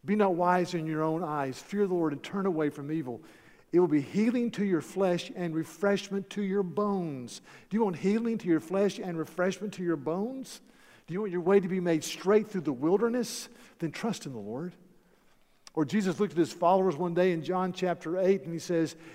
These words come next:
"If you're my followers, you will continue in my words, and you will know the truth, and the truth will make you free." I want to be free. I, I,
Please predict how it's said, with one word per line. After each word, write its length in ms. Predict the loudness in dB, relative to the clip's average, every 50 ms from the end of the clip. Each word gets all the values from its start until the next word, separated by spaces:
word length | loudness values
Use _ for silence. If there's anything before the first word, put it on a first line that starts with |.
| 2
"If 200 | 2 2 2 4
you're 160 | 2 2 2 4
my 180 | 4 2 0
followers, 680 | 0 -2 0 2 4 4 4 4 4 2 0 0 -2
you 120 | -2 0 0
will 120 | 0 0
continue 600 | 0 -2 -8 -10 -8 -6 -4 -2 -2 -2 -4 -4
in 200 | -4 -6 -6 -4
my 200 | -4 -4 -2 -2
words, 840 | -4 -4 0 2 4 4 4 4 2 0 -2 -6 -10 -12 -14 -16 -18 -20 _ -20 _ _ -20 _ _ _ _ _ _ _ -4
and 180 | -2 -2 0
you 80 | 0 0
will 80 | 2
know 160 | 2 2 0 0
the 80 | -2
truth, 440 | -6 -8 -4 -2 0 0 0 -2 -4
and 60 | -10
the 60 | -10
truth 300 | -8 -4 -4 -4 -4 -4
will 80 | -6 -6
make 180 | -6 -6 -6 -10
you 80 | -16
free." 560 | -18 -18 -16 -10 -6 -2 -2 -2 -2 -4 -6 -12 -16 -20 -20 -20 -20 _ -20 _ _ _ _ _ -4
I 60 | -2
want 140 | -2 0 -2
to 40 |
be 60 | -2 -6
free. 560 | -8 -8 -4 0 2 2 2 2 0 -2 -8 -14 -18 -20 -20 -20 -20 _ _ _ _ _ _ _ _ _ _ _ _ _ _ _ _ _ _ _ _ _ _ _ _ -18
I, 40 |
I, 400 | -16 -14 -12 -10 -8 -8 -8 -8